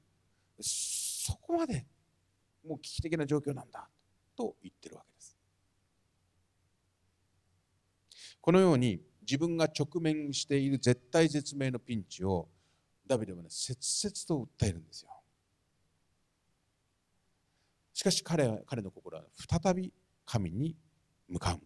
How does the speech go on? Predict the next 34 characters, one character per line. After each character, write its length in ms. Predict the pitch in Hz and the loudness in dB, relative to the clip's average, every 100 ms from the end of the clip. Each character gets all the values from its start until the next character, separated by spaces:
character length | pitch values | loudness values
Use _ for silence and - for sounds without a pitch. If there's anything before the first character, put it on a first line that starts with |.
| - | -20
す 80 | - | -20
よ。 80 | _ _ - | _ _ -12
神 200 | 104 80 | -8 -8
に 100 | 80 | -6
願 240 | 90 104 | -2 -2
う 40 | |
ん 20 | - | -4
で 80 | |
す。 180 | - - _ _ _ _ _ _ _ _ _ _ _ _ _ _ _ _ _ _ _ _ 95 | -14 -16 _ _ _ _ _ _ _ _ _ _ _ _ _ _ _ _ _ _ _ _ -4
十 200 | 123 113 | 2 2
九 140 | 98 | 0
節 200 | 90 - | -6 -4
か 80 | 120 | -2
ら 60 | 101 | 0
二 140 | 85 | -2
十 120 | - - | -8 -16
節。 380 | - - - - _ - | -20 -18 -20 -20 _ -2
「主 360 | - - 190 | 2 4 6
よ、 200 | 127 - - _ _ _ _ _ - - _ | 4 2 -6 _ _ _ _ _ -20 -20 _
あ 100 | 165 | 4
な 80 | 180 | 6
た 100 | 170 | 4
は 60 | |
遠 180 | - 214 | 8 8
く 100 | 214 | 8
離 300 | - 233 277 | 4 6 8
れ 80 | 302 | 8
な 120 | 226 | 8
い 60 | 170 | 6
で 60 | |
く 100 | - | 2
だ 80 | 123 | -8
さ 180 | - 98 | -8 -12
い。 160 | - | -16